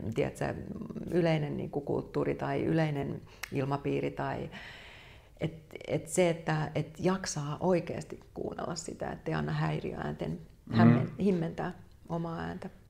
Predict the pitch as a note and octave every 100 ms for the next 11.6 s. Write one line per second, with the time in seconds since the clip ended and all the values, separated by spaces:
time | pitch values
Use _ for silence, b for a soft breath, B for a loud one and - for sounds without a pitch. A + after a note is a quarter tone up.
0 | _ A#2 A#2 A#2+ A#2+ B2+ G#2+ F#2+ - A2
1 | G#2 E2+ D#2+ D#2+ E2 E2+ E2 E2 E2 F#2+
2 | F2+ D#2+ - - E2+ - G2+ - A2+ G2+
3 | F#2 F2 F2 G2 F#2 F2 G2 F#2 D#2+ D#2+
4 | D#2+ - D#2+ - - _ _ - - F2
5 | F2 E2+ G2 E2+ F#2+ G2+ A#2 - - -
6 | _ _ b b b b - F2+ - F#2+
7 | A2+ G#2+ D#2+ F2+ - C2 D2+ - - -
8 | F#2 A2 D3 - - G#3 - - F#4 -
9 | D#4 - - F#3 - C4+ C4+ G#3+ C#3+ C#3+
10 | D3+ G#2+ B2+ D3+ C3+ C#3+ C3 A#2 C#3 C3
11 | A#2+ G#2 F#2+ F2+ -